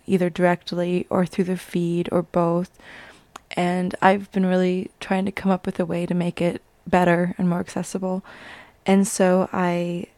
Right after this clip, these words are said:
am experimenting with using Mac's iWeb software to make the feed. And I put up the very first show on Thursday, and I thought, well, or I don't know if it was Thursday, but sometime,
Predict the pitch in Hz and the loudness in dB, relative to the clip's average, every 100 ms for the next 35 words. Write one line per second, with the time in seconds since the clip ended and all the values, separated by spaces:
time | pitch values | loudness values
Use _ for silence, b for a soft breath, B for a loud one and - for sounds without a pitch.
0 | - 190 185 - - 190 185 185 - 185 | -4 0 0 -2 0 0 0 -4 -4 -2
1 | 190 196 190 180 170 185 180 180 190 185 | -2 -2 0 0 0 0 0 -2 2 2
2 | 180 180 - - - - - 190 196 185 | 2 0 -4 -12 -12 -12 -2 0 2 2
3 | 170 175 185 - 170 - - - 180 196 | 0 -4 -10 -8 -8 -6 -4 -2 -4 -8
4 | _ - - 180 180 185 - 254 247 185 | _ -20 -4 -4 -2 -8 -6 0 0 0
5 | - _ _ _ _ _ _ _ - - | -6 _ _ _ _ _ _ _ -20 -20
6 | B B B B B - 202 202 - 240 | B B B B B 2 6 6 4 4
7 | 233 - 190 190 196 208 - 190 190 - | 4 2 0 2 2 2 0 0 0 -4
8 | - - 196 180 175 185 233 B B B | -10 0 2 2 2 -2 -6 B B B
9 | B - 185 190 - 254 320 339 - 170 | B 0 0 0 -2 2 2 2 0 -2
10 | 190 - - 202 196 196 - - 196 196 | -2 -6 -6 -4 -4 -4 -4 -2 -2 -2
11 | 196 196 190 - - 208 226 214 190 - | -4 -4 -4 -6 -10 -4 0 0 0 -2
12 | 180 - 175 175 - 175 175 - _ _ | -4 -4 -4 -4 -2 -2 -2 -6 _ _
13 | - 214 196 165 165 | 0 2 2 -2 -6